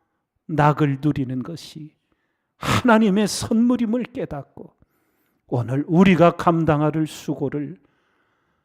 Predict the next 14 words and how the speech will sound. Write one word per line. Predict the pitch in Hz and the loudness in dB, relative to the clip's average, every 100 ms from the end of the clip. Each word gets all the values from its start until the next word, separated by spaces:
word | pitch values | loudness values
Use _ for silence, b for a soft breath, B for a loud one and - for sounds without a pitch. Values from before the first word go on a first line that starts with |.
| _ | _
힘듦으로만 | - - - 254 277 233 214 202 190 185 214 196 | -6 -2 4 6 6 6 6 4 2 0 -2 2
여기지 | 170 190 285 - 226 | 4 4 0 -6 -6
말고 | 208 139 143 - - _ _ _ _ _ _ _ _ - | -6 -8 -12 -18 -20 _ _ _ _ _ _ _ _ 0
은혜와 | 175 151 139 139 135 185 - _ _ - | 2 4 2 -2 -4 -10 -20 _ _ -14
감사로 | - 110 160 208 240 - 220 214 220 | -10 0 2 4 2 0 0 0 -2
여겨 | 165 131 135 135 _ _ _ _ _ _ _ | -6 -8 -10 -16 _ _ _ _ _ _ _
기쁨으로 | - 208 - - 277 226 196 175 117 127 _ _ _ | -2 0 0 2 6 8 6 4 -2 -8 _ _ _
수고를 | - - - 262 240 262 220 196 | -12 -10 0 4 6 6 6 4
감당하는 | - 185 170 160 151 135 147 - _ _ _ _ | 2 0 0 -2 -2 -4 -6 -10 _ _ _ _
지혜자들 | - - 131 120 147 135 156 156 - _ _ _ | -14 -6 -4 -4 -8 -10 -10 -12 -18 _ _ _
되게 | - 139 - | -12 -12 -12
하여 | 107 147 110 127 208 b b b _ | -10 -10 -6 -4 -4 b b b _
주시옵소서. | - - - 254 165 139 - 175 - - 147 156 - B B B B B B B | -2 2 2 4 6 4 0 -10 -10 -12 -14 -16 -20 B B B B B B B
갖고 | - - 127 - 143 | -16 -4 -2 -2 0